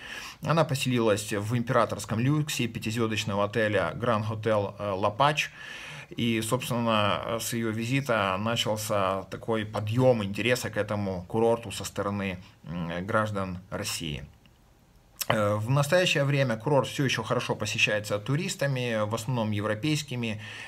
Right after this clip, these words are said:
э, но не так активно, конечно, как Карловы Вары. Причина проста. При одинаковой эффективности лечения Ж К Т Карловы Вары дешевле, чем,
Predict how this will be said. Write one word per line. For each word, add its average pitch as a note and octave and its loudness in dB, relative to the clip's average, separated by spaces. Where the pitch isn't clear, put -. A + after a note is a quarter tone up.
э, - -4
но D3 4
не F3 2
так C#3+ 0
активно, C3+ 0
конечно, A#2 0
как G#2+ -6
Карловы G#2 0
Вары. F2 0
Причина C3+ 0
проста. G2 -2
При A#2 -2
одинаковой C3 0
эффективности A2+ -4
лечения A2 -2
Ж A2 -4
К A2 -2
Т D#3 0
Карловы A2 0
Вары A#2 4
дешевле, G#2 0
чем, G2+ -2